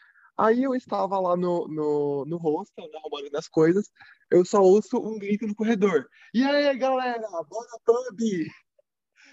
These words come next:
Em português, assim, alto e bom som. Eu falei, "Gente, não acredito, olha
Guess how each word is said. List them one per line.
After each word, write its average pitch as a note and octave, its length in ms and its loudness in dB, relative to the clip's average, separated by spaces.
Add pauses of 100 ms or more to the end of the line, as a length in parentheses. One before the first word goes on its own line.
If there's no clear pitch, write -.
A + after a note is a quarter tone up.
(120)
Em F#3+ 100 -10
português, G#3+ 540 2
assim, A3 260 2
alto A3 240 2
e B3 40 -6
bom A#3 200 0
som. G#3+ 140 -2
Eu G#3 60 0
falei, C#3+ 280 -8
"Gente, C3 340 -8
não C#3+ 100 -8
acredito, D3+ 640 -2
olha F3+ 280 0